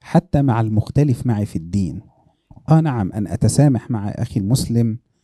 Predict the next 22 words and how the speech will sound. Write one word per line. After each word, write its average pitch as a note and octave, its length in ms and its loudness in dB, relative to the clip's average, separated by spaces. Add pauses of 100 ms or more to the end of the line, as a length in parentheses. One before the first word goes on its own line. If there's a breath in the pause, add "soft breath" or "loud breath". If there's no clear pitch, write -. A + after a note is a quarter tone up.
(320)
هذا C3 340 0
أمر E3 340 0
وارد، C#3 440 4 (260)
أنا C#3 180 0
من A2 160 0
نفس A2 260 0
الدين، A2 500 -2 (640)
لكن G#2+ 320 0
العجيب A2 640 2 (100)
أن A2 160 -2
الشريعة A#2+ 520 0
الإسلامية A2 880 0 (880)
أمرت C#3+ 600 2 (280)
الإنسان B2+ 840 0 (680)
أن B2 160 2
يقيم A#2+ 640 2
العدل B2 540 0
حتى - 560 0
مع G#2 220 0
المختلف G2+ 580 0
في - 120 -14
الدين. D2+ 460 -10